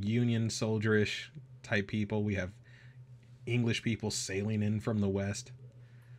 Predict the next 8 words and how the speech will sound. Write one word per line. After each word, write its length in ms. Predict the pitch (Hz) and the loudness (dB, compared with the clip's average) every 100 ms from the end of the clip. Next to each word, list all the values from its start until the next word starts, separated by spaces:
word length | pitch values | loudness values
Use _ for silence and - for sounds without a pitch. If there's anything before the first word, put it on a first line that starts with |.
| - - - | -18 -18 -10
whatever, 800 | 104 104 113 107 101 107 104 101 - - - - - - | -2 0 2 2 2 2 2 0 -6 -20 -20 -20 -20 -4
to 160 | 120 98 | 0 0
try 220 | - 104 | 0 -2
to 80 | 98 | -2
colonize 640 | - 104 101 95 98 95 | -4 -2 0 0 -2 -4
something 300 | - 95 98 | -4 -4 -4
or 140 | 95 98 | -2 -2
other. 240 | 92 95 | -2 -6